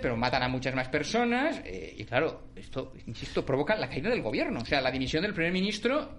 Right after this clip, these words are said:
y hay, y ya el, el presidente maronita, que era Suleiman Frangieh, intenta emplear el ejército para sofocar, eh, el poder de las milicias palestinas para que algo así no vuelva a suceder en el país. Pero es que, es que, claro, es que est-, nos estamos convirtiendo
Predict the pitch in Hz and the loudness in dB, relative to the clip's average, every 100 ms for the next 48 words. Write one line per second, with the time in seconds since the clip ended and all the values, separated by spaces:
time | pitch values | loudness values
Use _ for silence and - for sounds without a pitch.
0 | - 151 165 196 - 135 151 208 - 139 | -4 2 4 2 -2 -4 0 0 0 -2
1 | 135 135 123 135 120 139 175 190 180 196 | -2 -2 -4 -4 0 0 2 2 0 0
2 | 180 135 151 143 127 135 151 170 160 175 | 0 0 0 -2 -2 -4 0 0 0 0
3 | 170 127 127 123 165 135 156 165 160 180 | 0 0 -4 -2 -2 0 0 2 2 2
4 | 160 120 117 113 - - - 127 - 120 | 2 2 2 2 0 -6 -4 -4 0 2
5 | 185 165 - - - - - - 123 120 | 2 2 -2 -12 -16 -18 -18 -6 0 2
6 | 120 127 117 120 147 160 156 156 175 135 | 0 -2 0 4 4 4 2 0 0 -2
7 | - 117 110 185 196 - 107 - 123 139 | 0 -2 0 0 0 -2 -6 -2 2 2
8 | 139 175 123 123 131 131 123 139 139 139 | 2 2 2 2 2 2 0 0 0 2
9 | 139 131 147 202 - - - - - 78 | 2 4 4 2 -2 -6 -8 -10 -8 -8
10 | - - - - 90 131 - 117 - 120 | -10 -12 -12 -10 -8 -8 -8 -10 -10 -10
11 | 113 117 120 - 123 123 127 135 147 202 | -10 -8 -8 -6 -4 -4 -2 -2 0 0